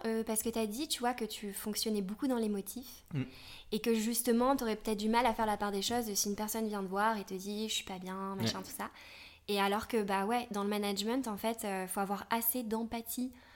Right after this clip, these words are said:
Speaker 1: pour, euh, bah, comprendre les gens et en
Speaker 2: Ouais.
Speaker 1: même temps, euh, avoir cette part plus de raison pour que justement aussi, euh, si c'est trop personnel, même quand ça va bien, ça devient aussi personnel et dans l'émotion, par exemple quand il y a un licenciement.
Speaker 2: Ouais,
Speaker 1: Du coup,
Speaker 2: exactement.
Speaker 1: la personne,
Speaker 2: Ouais, ça,
Speaker 1: elle le
Speaker 2: putain.
Speaker 1: prend pour elle.
Speaker 2: Ouais.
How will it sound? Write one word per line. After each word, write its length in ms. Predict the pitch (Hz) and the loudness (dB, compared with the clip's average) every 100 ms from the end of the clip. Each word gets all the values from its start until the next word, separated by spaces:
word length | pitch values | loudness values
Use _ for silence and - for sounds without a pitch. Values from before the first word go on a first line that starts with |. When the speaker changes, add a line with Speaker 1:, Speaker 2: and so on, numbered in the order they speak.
| - - - | -20 -20 -10
Speaker 1:
pour, 160 | 202 | -4
euh, 400 | 202 196 190 185 185 | 0 0 0 -2 -2
bah, 140 | 180 | -4
comprendre 500 | - 208 - 226 214 196 | -2 -4 -2 -2 -2 -4
les 180 | 185 | -4
gens 260 | 185 214 302 214 | -2 -2 -4 -2
et 100 | 202 | 2
en 40 | |
Speaker 2:
Ouais. 80 | 208 | 4
Speaker 1:
même 260 | 220 220 | 4 4
temps, 380 | 220 233 262 262 | 2 2 2 2
euh, 160 | 208 185 | 2 0
avoir 260 | 190 202 | 0 0
cette 280 | - 208 196 | -2 -4 -6
part 240 | - 220 220 | -2 -2 -4
plus 240 | - 226 | -6 -2
de 80 | 202 | 0
raison 360 | 202 202 220 277 - - - | 2 0 0 -4 -10 -18 -10
pour 100 | 233 | -2
que 120 | 226 | 0
justement 460 | 233 233 - 254 269 | 2 2 2 4 4
aussi, 400 | 240 - 269 269 | 2 0 2 2
euh, 140 | 196 185 - - - | 2 -2 -10 -20 -6
si 140 | - | 2
c'est 140 | 233 233 | 2 4
trop 180 | - | 2
personnel, 480 | 285 277 269 254 254 | 2 0 2 2 2
même 160 | 240 233 | 2 0
quand 140 | 226 | -4
ça 140 | 220 220 | -4 -4
va 120 | 208 | -4
bien, 380 | 196 226 285 311 | -2 0 0 0
ça 280 | - 208 | -2 -2
devient 180 | 190 208 | -2 -2
aussi 220 | 214 - | -2 -4
personnel 560 | 233 233 - 233 226 240 | -2 -2 0 0 0 2
et 20 | |
dans 100 | 214 | 0
l'émotion, 420 | 196 196 202 - 247 | 2 0 0 -2 -2
par 100 | 220 | 0
exemple 180 | 202 214 | -2 -2
quand 200 | 202 202 | -6 -6
il 20 | |
y 40 | |
a 20 | 190 | -6
un 40 | |
licenciement. 460 | 190 - 196 185 180 | -6 -6 -6 -4 -2
Speaker 2:
Ouais, 120 | - | -2
Speaker 1:
Du 280 | - - - | -4 -14 -8
coup, 40 | |
Speaker 2:
exactement. 340 | 110 113 - 233 | -2 0 2 0
Speaker 1:
la 100 | 220 | 0
personne, 220 | 208 233 | 0 0
Speaker 2:
Ouais, 40 | |
ça, 60 | 220 | 0
Speaker 1:
elle 60 | 208 | -2
le 60 | |
Speaker 2:
putain. 160 | - - | -4 -8
Speaker 1:
prend 40 | |
pour 160 | - 190 | -8 -8
elle. 100 | |
Speaker 2:
Ouais. 100 | 190 | -4